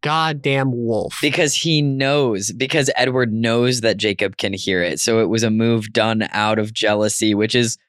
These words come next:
Speaker 2: what's the word, folks? Toxic. Uh, <laughs>
Speaker 1: Yeah, this is, this is the theme of this episode. Toxicity. Lots of toxic characters doing toxic things and not taking care of them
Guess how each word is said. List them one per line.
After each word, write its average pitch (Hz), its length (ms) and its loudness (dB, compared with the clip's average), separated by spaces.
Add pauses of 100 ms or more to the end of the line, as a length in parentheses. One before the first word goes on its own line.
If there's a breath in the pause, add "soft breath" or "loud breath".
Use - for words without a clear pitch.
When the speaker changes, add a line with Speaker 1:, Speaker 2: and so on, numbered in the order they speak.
(200)
Speaker 2:
what's 107 280 0
the 143 160 0
word, 156 240 2
folks? 135 420 0 (300 loud breath)
Toxic. 147 1400 -2
Uh, 143 400 2 (260)
<laughs> - 260 -6
Speaker 1:
Yeah, 147 400 -4 (120)
this 165 220 -2
is, 180 160 -2
this 190 200 0
is 226 120 -2
the 208 100 -2
theme 196 260 0
of 175 120 -2
this 147 160 -2
episode. 202 760 -4 (460 loud breath)
Toxicity. 135 1400 -2 (440 loud breath)
Lots 156 380 -4
of 127 240 -4
toxic 190 640 -2
characters 165 680 -2
doing 117 380 -2
toxic 170 540 -2
things 151 520 -2
and 123 280 -4
not 127 240 -2
taking 135 340 -2
care 135 240 0
of 139 180 -2
them 117 220 -2